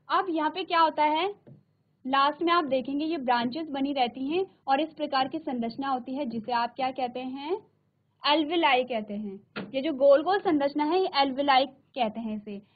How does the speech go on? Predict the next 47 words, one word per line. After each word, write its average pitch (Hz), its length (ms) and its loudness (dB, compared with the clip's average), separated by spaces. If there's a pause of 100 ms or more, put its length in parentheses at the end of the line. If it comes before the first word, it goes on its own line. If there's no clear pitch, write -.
(200)
तो 330 140 0
oxygen 370 560 0
जब 427 240 -8
आपने 285 340 0
अंदर 254 380 -2
ली 294 320 -4 (280)
तो 330 60 -2
ये 349 240 2
alveoli 294 500 4
में 359 280 4 (120)
आ 285 160 6
जाती 294 280 4
है 320 60 -2
इस 311 80 -8
प्रकार 302 380 2
से, 311 220 -6
ठीक - 680 -10
है, 392 140 -2
आ 269 260 -2
गई 311 240 -2 (320)
और 320 220 6
इसके 359 360 -2
द्वारा 277 440 4
शरीर 311 380 -4
के 349 220 -2
अलग 294 260 2
अलग 277 260 0
भागों 240 340 -4
तक 285 260 -4
oxygen 240 520 -4
को 262 180 -2 (340)
पहुंचाया 302 540 2
जाता 214 340 -4
है। 202 240 -12 (720)
इसी 320 280 2
प्रकार 392 360 0
से 381 140 -8
जो 403 120 -4
carbon 302 420 2
dioxide 311 600 0
बनती 254 360 -4
है, 277 240 -6
तो - 340 -18
जब 339 160 -4
carbon 285 380 0
dioxide 320 560 -2
बनी 233 340 -2